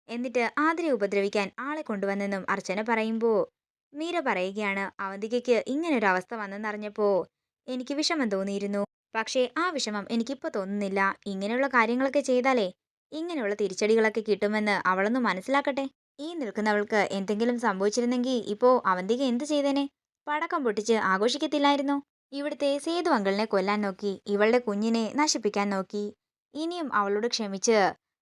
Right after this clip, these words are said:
സ്നേഹത്തോടെയൊക്കെ പെരുമാറുകയാണെങ്കിലേ അത് മരണത്തെ വിളിച്ചു വരുത്തുന്നതിന് തുല്യമാണ്. നിങ്ങൾ വേണമെങ്കിൽ അവളോട് ക്ഷമിച്ചോ. പക്ഷേ മീര എന്താണെങ്കിലും അവളോട് ക്ഷമിക്കാനേ പോകുന്നില്ല."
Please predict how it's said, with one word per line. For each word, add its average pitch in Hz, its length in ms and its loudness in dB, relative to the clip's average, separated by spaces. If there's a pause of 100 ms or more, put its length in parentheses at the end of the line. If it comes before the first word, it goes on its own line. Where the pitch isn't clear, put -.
(140)
സ്നേഹത്തോടെയൊക്കെ 240 680 -2
പെരുമാറുകയാണെങ്കിലേ 240 960 4 (680)
അത് 214 380 -4
മരണത്തെ 330 420 4
വിളിച്ചു 208 280 2
വരുത്തുന്നതിന് 202 800 0
തുല്യമാണ്. 254 580 0 (460)
നിങ്ങൾ 339 280 -4
വേണമെങ്കിൽ 202 600 -6
അവളോട് 254 320 -8
ക്ഷമിച്ചോ. 190 540 -2 (320)
പക്ഷേ 202 460 -4
മീര 330 260 -2
എന്താണെങ്കിലും 196 640 2
അവളോട് 208 360 2
ക്ഷമിക്കാനേ 226 540 0
പോകുന്നില്ല." 208 720 0